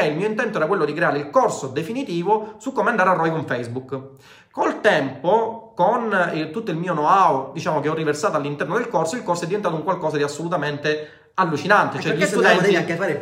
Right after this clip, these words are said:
Speaker 2: più sottocorsi, però dico, alla
Speaker 1: Avrei
Speaker 2: fine
Speaker 1: potuto fare anche più sottocorsi per lucrare in maniera subdola con, con gli altri studenti, perché voi sapete che un, un cliente, eh, dopo aver acquistato un qualcosa da una persona, poi,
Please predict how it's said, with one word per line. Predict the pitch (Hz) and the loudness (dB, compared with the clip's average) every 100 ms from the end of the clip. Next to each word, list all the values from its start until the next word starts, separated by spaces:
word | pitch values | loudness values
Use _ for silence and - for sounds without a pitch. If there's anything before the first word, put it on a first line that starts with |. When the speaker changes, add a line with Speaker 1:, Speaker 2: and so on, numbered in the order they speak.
| - | -6
Speaker 2:
più | 226 | 0
sottocorsi, | 226 214 160 185 175 156 175 | 4 4 2 2 2 0 0
però | 220 202 | 2 2
dico, | 170 147 | 2 0
alla | 170 | 0
Speaker 1:
Avrei | 170 202 | 4 6
Speaker 2:
fine | 208 | 8
Speaker 1:
potuto | 214 | 8
fare | 240 254 | 8 4
anche | 190 | 0
più | 180 180 | -4 -6
sottocorsi | 180 175 175 208 - 175 - - - | -6 -2 4 4 4 -4 -6 -10 0
per | 170 175 156 | 4 4 4
lucrare | 160 151 170 170 160 | 0 4 8 8 8
in | 147 147 | 2 2
maniera | 151 160 160 151 | 0 0 2 2
subdola | 175 170 139 143 139 | 0 -4 0 2 2
con, | 139 139 | 0 -2
con | 143 | 0
gli | |
altri | 151 - | -2 -4
studenti, | - 185 151 | -4 -2 -2
perché | 135 127 | -4 -2
voi | 147 | 0
sapete | 147 147 143 | 2 2 0
che | 135 | 0
un, | 143 165 170 | -2 -4 -4
un | 147 | -6
cliente, | 175 175 151 151 180 180 - - - | -2 0 0 2 0 0 -8 -20 -12
eh, | - 139 139 139 | -2 -2 -2 -4
dopo | 147 156 | 0 4
aver | 165 | 4
acquistato | 151 - - 175 131 | 2 -2 -2 0 0
un | 123 | -2
qualcosa | 139 151 135 127 131 | -2 -2 -2 -2 -2
da | 147 147 - | 0 0 0
una | 151 | -2
persona, | 151 220 143 135 | 0 0 -2 -4
poi, | 135 139 | 0 0